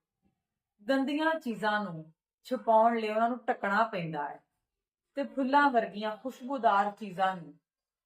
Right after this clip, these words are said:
ਢੱਕਣ ਦੀ ਜ਼ਰੂਰਤ ਨਹੀਂ ਪੈਂਦੀ, ਬਲਕਿ ਉਹ ਆਪਣੀ ਮਹਿਕ ਦੇ ਨਾਲ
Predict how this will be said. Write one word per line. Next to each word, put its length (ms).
ਢੱਕਣ 320
ਦੀ 120
ਜ਼ਰੂਰਤ 400
ਨਹੀਂ 180
ਪੈਂਦੀ, 320
ਬਲਕਿ 240
ਉਹ 60
ਆਪਣੀ 400
ਮਹਿਕ 400
ਦੇ 160
ਨਾਲ 300